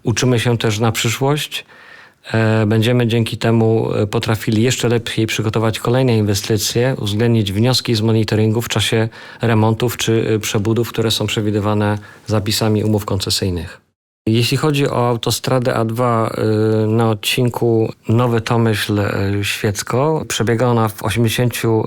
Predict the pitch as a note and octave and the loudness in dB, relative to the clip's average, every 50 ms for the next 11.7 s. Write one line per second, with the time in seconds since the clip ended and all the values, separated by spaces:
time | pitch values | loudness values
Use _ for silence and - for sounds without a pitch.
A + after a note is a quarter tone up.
0 | - - A#2 A#2 G#2+ - B2 A#2 - A2+ A2+ - - - G#2+ - - - A2 A2+ | -2 -2 -2 -2 0 0 -2 -2 0 -2 -4 -2 -2 -4 -4 -2 -2 0 0 2
1 | A2 A2 A2 G#2+ A2+ - - G#2+ G#2 G2 G2 G2+ G#2 G#2 - - - A#2+ B2 C#3+ | 2 2 2 0 0 0 0 0 0 0 0 0 0 0 -2 -2 0 0 0 0
2 | D#3+ D#3 - _ _ - - - - - - A#2+ A2+ A2+ - B2+ A#2+ - - B2+ | 0 -4 -8 _ _ -16 -12 -8 -4 -2 0 0 0 0 0 0 -2 0 0 0
3 | A#2 A#2 A#2 A#2+ A2+ - - - - - - A#2 G2 - C3 B2 A#2+ A2+ G#2+ A2 | 2 2 2 2 0 -2 -8 -8 -8 -4 -2 -2 0 0 2 2 2 2 0 0
4 | A2 A2 - - A#2 G#2+ - - B2 A#2 A#2+ A#2 A2 G#2+ - - - B2 A#2 A2+ | -2 -4 -2 -2 -2 -2 0 0 0 2 2 2 2 0 0 0 0 2 2 2
5 | A2 G#2+ G#2 G2+ - A#2+ A#2 G#2 G2+ A2 G#2+ - - G#2 - - A2+ A#2 A2+ - | 2 2 0 0 0 0 0 0 0 0 -2 -2 -2 -4 -2 0 0 0 0 0
6 | - - - A2 - - A#2 A2+ A2 A#2 B2 A2 - - A2+ - A#2 A2 A2 A2+ | -2 -2 -2 -2 -2 0 0 2 2 2 0 0 -2 -4 -4 0 2 2 2 2
7 | A2+ - - A#2+ G#2 - G#2+ G2+ - A#2 A2 - - A#2+ A2+ A#2 A2 G#2+ A2 A2 | 0 0 -2 -2 -2 -2 -2 -2 -2 -4 -4 -2 -2 -2 0 0 -2 0 0 0
8 | A#2 B2 A#2 - A2+ F#2+ - - - G#2+ G#2 G2+ G2+ G2+ - - G#2+ G#2 G2+ G2+ | 0 0 -2 -2 -4 -4 -4 -4 -2 -2 0 0 0 -2 -2 -2 0 0 2 2
9 | G2 G2+ G2 G2 - G#2 G#2 F#2+ F#2+ G2+ G2 - G#2+ G2+ - A#2 A2+ A#2+ A#2 - | 2 0 -2 -2 -2 -2 -2 0 0 -2 -2 -2 -4 -2 -2 0 0 0 0 0
10 | - D3 C#3+ - _ _ _ _ _ _ _ _ _ - - - - - B2 B2 | -2 -4 -6 -8 _ _ _ _ _ _ _ _ _ -14 -12 -8 -4 0 0 2
11 | B2+ B2 A#2+ C3+ A2+ - - B2+ B2 A#2+ A#2+ A#2 - | 2 2 2 0 -2 -2 0 0 2 2 2 2 0